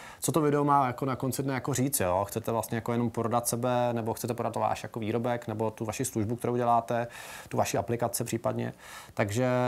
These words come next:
a, je dobrý to promyslet, aby to video vlastně mělo nějaký jakoby konkrétní účel, než jenom ne, že prostě je dobrý mít video.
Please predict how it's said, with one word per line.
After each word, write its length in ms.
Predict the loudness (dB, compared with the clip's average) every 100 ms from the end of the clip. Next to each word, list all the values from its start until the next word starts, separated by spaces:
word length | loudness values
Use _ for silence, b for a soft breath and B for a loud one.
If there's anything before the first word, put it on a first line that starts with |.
| 2
a, 340 | 2 2 2 2
je 60 | 2
dobrý 200 | 2 2
to 100 | 0
promyslet, 480 | 2 2 2 2 2
aby 140 | 0
to 140 | 0 2
video 320 | 2 4 4
vlastně 300 | 4 0 0
mělo 300 | 2 4 2
nějaký 340 | 2 0 0 -2
jakoby 400 | -2 -2 -2 0
konkrétní 640 | 4 4 6 4 4 2
účel, 280 | 0 2 2
než 160 | 2
jenom 360 | 2 2 2 2
ne, 160 | 0 -2
že 80 |
prostě 260 | -2 -4 -2
je 120 | 0
dobrý 240 | 0 0 0
mít 160 | 0
video. 340 | 0 2 0